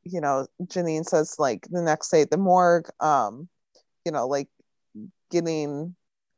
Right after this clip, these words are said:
like, he was close to her, you know, standing to show her the footage and stuff. And she says, "But here's the part I'm concerned with. The idea to shine the flashlight into the suspect's eyes and Lucy crawl on the ground. Like,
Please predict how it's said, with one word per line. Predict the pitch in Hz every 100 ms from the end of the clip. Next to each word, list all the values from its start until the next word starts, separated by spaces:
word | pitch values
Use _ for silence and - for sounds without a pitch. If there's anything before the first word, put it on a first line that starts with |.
| _ _
like, | 175 -
he | 208
was | 175 175 -
close | 196 180 -
to | 175 170
her, | 160 156 147
you | 117 143
know, | 143 143
standing | - 151 143 110
to | 95
show | - 151
her | 143 127
the |
footage | - 160 160 -
and | 156
stuff. | - 151 156 _ _ _ -
And | 170 170 175
she | 180
says, | 190 165 160 - - 170 -
"But | - 160 -
here's | - 226 269
the | -
part | 208 190
I'm | 170 185
concerned | 175 - 139 135
with. | 120 170 - 170
The | 170
idea | - 175 180 190 269
to | 294 294
shine | - 202
the | 196
flashlight | - 156 160 - 170 127
into | 139 -
the | 156
suspect's | - 151 - 156 -
eyes | 156 147 156
and | 156 156
Lucy | 151 - 165 160 - _ _
crawl | - 156
on | 147 143
the |
ground. | 139 127 123 151 180 -
Like, | 147 -